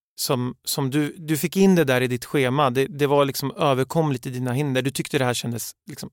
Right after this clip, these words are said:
görbart, men ändå var du lite rädd så här, kommer det räcka? Men du liksom kom igång med det, och det är ju liksom, då har du ju börjat. Och, eh, det,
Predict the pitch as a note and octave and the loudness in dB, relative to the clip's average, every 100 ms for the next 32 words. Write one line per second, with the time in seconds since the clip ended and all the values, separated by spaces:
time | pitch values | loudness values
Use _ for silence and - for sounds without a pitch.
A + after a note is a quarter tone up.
0 | - D3+ C3 B2+ D3 E3+ - - _ - | -6 0 2 2 0 -2 -4 -18 _ -18
1 | - C#3 C3+ C3 C#3+ C3 B2+ C#3 B2 A#2+ | -2 2 4 4 4 4 2 -2 -2 -2
2 | - B2 A2+ - _ - C3+ B2 B2+ C#3+ | 0 0 0 -6 _ -6 -2 0 0 0
3 | _ - C#3+ - _ - - - C3+ C3+ | _ -2 -2 -2 _ -20 -20 -6 -2 0
4 | D3 F#3 D3+ C#3 C#3+ - D3+ C3+ G#3 F#3 | -2 -2 -6 -6 -6 -2 -2 4 4 4
5 | C3+ A#2 - - D#3 _ - - - C#3 | 0 -4 -6 -6 -8 _ -20 -20 -4 2
6 | B2+ B2+ D3 C3+ D#3 E3 E3+ D3+ C#3 B2+ | 4 2 0 0 4 4 2 0 -4 0
7 | C#3+ E3+ E3+ C3+ C#3+ E3 F#3+ - - - | 2 4 4 4 4 4 0 0 -12 -14
8 | _ - - - - C3 C3 B2+ B2+ B2+ | _ -20 -20 -12 -2 2 4 4 2 2
9 | - - E3 D3 D#3+ | -2 -6 -12 0 0